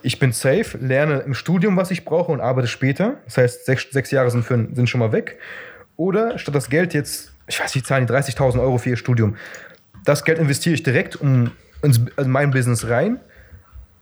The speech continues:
suche die Connections, treffe die Leute und mach, fang an, direkt, direkt, direkt ein Business aufzubauen. Die wollte B W L studieren, glaub ich.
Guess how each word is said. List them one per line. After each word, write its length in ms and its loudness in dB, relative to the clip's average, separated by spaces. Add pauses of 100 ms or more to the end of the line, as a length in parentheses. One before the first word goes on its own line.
(140)
suche 300 -2
die 80 2
Connections, 540 0
treffe 280 0
die 80 -2
Leute 420 0 (140)
und 180 -6
mach, 140 2
fang 180 0
an, 140 0
direkt, 200 -2
direkt, 420 0
direkt 200 -2
ein 60 0
Business 240 2
aufzubauen. 460 0
Die 60 2
wollte 140 2
B 120 0
W 60 2
L 100 4
studieren, 260 2
glaub 200 2
ich. 140 -4